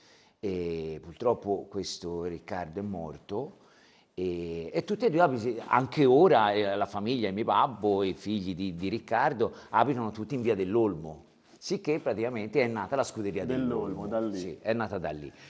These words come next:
Speaker 1: Poi dopo lui smise, mentre il babbo ha continuato.
Speaker 2: Quindi tu
Speaker 1: E
Speaker 2: andavi all'ippodromo sin
Speaker 1: sì,
Speaker 2: da,
Speaker 1: da,
Speaker 2: da
Speaker 1: da
Speaker 2: piccolo?
Speaker 1: piccolo, da piccolo. Difatti volevo fare anche, non l'ho fatto, una ricerca, però voglio fare una ricerca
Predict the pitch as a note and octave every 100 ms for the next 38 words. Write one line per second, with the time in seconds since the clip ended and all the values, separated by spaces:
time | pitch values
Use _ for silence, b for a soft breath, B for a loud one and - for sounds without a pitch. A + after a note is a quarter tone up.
0 | B E3+ F3+ C#3+ - A#2+ D#3+ F3 A2+ B2+
1 | G#2+ F#2+ G2 F2+ G2+ F#2 F2 F2 G2 F2
2 | D#2+ E2 D#2+ E2+ E2+ G2+ F#2 F#2+ A2+ A#2+
3 | A#2+ A#2 A2 G#2+ G2+ F2+ B B B B
4 | _ F#2+ F2 F2 F2 F2 G#2+ A2 A#2 A2+
5 | - B2 B2 A2+ A2 G#2+ G#2 A#2+ A#2 A2+
6 | C3 A#2+ G#2 A2 F#2+ F2+ F#2+ G#2 G2+ A2
7 | A#2 - F#2 F#2+ F2+ A#2 - G#2 C3 G3+
8 | G3+ - E3 A#2 B B B - A2+ E3
9 | F#3+ E3+ - B2 G2 G2+ G#2+ F#2 E2+ E2
10 | G#2 A#2 B2 - F#2 D2+ G2+ G#2+ G#2 -
11 | F2 D#2+ - F#2+ A2+ C#3+ - B2+ G2 A2+
12 | G#2+ F2 F2+ G#2 G#2+ - E2 D#2 - G#2
13 | A#2+